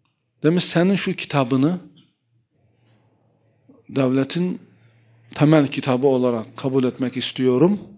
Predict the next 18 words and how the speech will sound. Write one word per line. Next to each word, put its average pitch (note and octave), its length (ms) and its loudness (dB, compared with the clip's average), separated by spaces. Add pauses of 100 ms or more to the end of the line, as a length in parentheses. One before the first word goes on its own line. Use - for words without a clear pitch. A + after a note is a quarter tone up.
(920)
Senin C#3+ 280 2
gibi C3 140 2
alim C3+ 360 4
yok C#3+ 280 4
yani. G#2+ 340 -4 (680)
Ben C#3+ 300 2
bunu F3 380 2 (300)
esas G3 320 4
kabul B2 300 -2
edeceğim. A#2+ 540 -4 (280)
Herkesi G#3 600 2
de F#3+ 160 6
buna G3 180 4
zorlayacağım. D3+ 760 4 (160)
Bu, F#3+ 480 4
bu A3+ 240 8
olmalı A#2 360 0
demiş. G2+ 440 -10